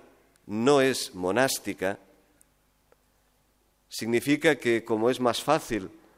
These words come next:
o es más light. A mí me parece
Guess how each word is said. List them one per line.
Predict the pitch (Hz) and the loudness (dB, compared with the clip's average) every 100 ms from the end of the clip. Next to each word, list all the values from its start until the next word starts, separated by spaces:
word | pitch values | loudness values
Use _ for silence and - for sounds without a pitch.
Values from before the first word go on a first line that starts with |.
| _ _ _ | _ _ _
o | 101 | -4
es | 113 107 | -4 -2
más | 107 98 | -2 -2
light. | 120 151 110 - - - _ _ _ _ _ _ _ _ _ _ _ _ _ _ _ _ _ _ _ _ _ _ _ _ _ _ _ _ _ _ | 0 0 -2 -6 -18 -20 _ _ _ _ _ _ _ _ _ _ _ _ _ _ _ _ _ _ _ _ _ _ _ _ _ _ _ _ _ _
A | - | -8
mí | 98 135 | -2 2
me | 170 | 4
parece | 143 120 135 - 110 123 | 4 4 2 0 -2 -2